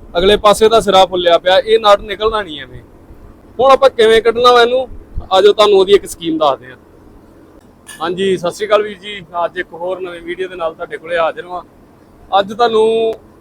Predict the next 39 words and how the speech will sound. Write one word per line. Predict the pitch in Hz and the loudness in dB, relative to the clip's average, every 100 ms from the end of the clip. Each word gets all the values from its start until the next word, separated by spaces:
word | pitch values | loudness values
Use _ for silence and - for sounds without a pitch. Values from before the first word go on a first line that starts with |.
| _ 170 | _ -6
ਬੜੀ | 180 185 208 208 | -2 0 0 -2
ਜ਼ਰੂਰੀ | 190 175 175 202 220 214 - | -6 -6 -6 -4 -6 -8 -14
ਇੱਕ | 185 - | -16 -14
ਚੀਜ਼ | 180 175 | -10 -4
ਵਿਖਾਉਣ | 196 - 165 156 | -4 -4 -6 -6
ਲੱਗੇ | 156 156 185 | -8 -6 -6
ਆ। | 196 - - - - - _ - | -6 -14 -20 -20 -20 -20 _ -4
ਕਈ | 196 220 | -2 2
ਵਾਰ | 233 226 | 2 2
ਕੀ | 240 | -2
ਹੁੰਦਾ | 233 208 | -2 4
ਵਾ, | 214 240 | 6 4
ਆ | 202 190 196 | 4 2 4
ਜਿਹੜੇ | 214 220 | 2 2
ਨਟ | 160 156 | -2 -2
ਵਾ, | 185 190 | 0 0
ਇਸ | 185 | 0
ਤਰ੍ਹਾਂ | 175 175 | -2 -4
ਆਪਾਂ | 170 175 180 175 175 | -2 -4 -2 -4 -6
ਕਈ | - 170 | -6 -6
ਥਾਵਾਂ | 165 165 170 | -4 -4 -4
ਤੇ | 175 | -8
ਵੇਖਦੇ | 160 180 | -10 -8
ਆ, | 180 | -8
ਝੰਡ | 175 175 139 165 | -4 -6 -4 -8
ਹੋ | 170 | -8
ਜਾਂਦੀ | 147 123 135 | -10 -14 -14
ਆ, | 120 - - - - - - - 160 | -16 -12 -4 -4 -4 -14 -20 -18 -8
ਹਨਾ? | 196 202 | -2 0
ਇਹ | 202 214 | 2 2
ਨਟ | 214 196 185 214 208 208 196 | 2 0 0 -4 -2 -4 -8
ਕੱਢਣੇ | 208 220 233 | -12 -6 -6
ਬੜੇ | 202 185 | -4 -6
ਮੁਸ਼ਕਲ | 175 - 165 | -8 -14 -8
ਹੋ | 175 | -8
ਜਾਂਦੇ | 160 143 160 | -8 -8 -2
ਆ। | 170 | -2
ਹੁਣ | 175 185 | -2 -8
ਵੇਖੋ, | 185 - 208 | -10 -2 -2